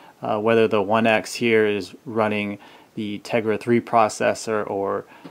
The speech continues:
the same Snapdragon S four processor. I'm not sure here.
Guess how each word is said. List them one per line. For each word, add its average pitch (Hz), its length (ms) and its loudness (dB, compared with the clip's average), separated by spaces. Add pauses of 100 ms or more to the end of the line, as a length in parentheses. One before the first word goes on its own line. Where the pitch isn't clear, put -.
the 104 80 -6
same 104 520 -2
Snapdragon 101 640 -2
S - 120 -10
four - 180 -6
processor. - 580 -6
I'm 127 180 -4
not 120 220 -2
sure - 320 -6
here. - 240 -10